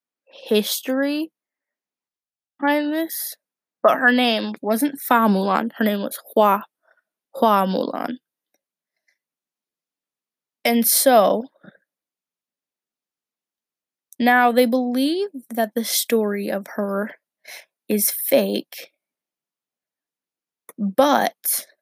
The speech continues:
they, now there is a lot of stuff around it being like, "Oh, she's really not, she's not real," but, eh. So this, so here's what I'm reading off of a sci-, the Sci-Fi Wire website.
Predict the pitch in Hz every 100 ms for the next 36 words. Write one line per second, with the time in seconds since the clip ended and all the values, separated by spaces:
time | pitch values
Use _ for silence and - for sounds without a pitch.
0 | _ _ _ _ _ _ _ _ _ _
1 | _ _ 233 226 - 247 254 247 - 262
2 | 277 294 311 339 285 262 254 254 240 -
3 | - _ _ _ _ _ _ _ _ -
4 | - 240 226 226 220 208 208 208 - 208
5 | - 214 208 202 196 196 196 - 202 202
6 | - 202 202 202 190 190 185 185 196 -
7 | - _ _ - 220 202 190 190 - -
8 | - - _ - - _ _ _ _ -
9 | - - _ _ _ - 254 226 294 320
10 | - - - 240 - 233 226 233 - 285
11 | 320 294 254 240 226 208 202 202 196 196
12 | 190 202 190 190 190 190 - - 196 -
13 | 202 208 226 214 - 196 190 185 202 208
14 | - - - -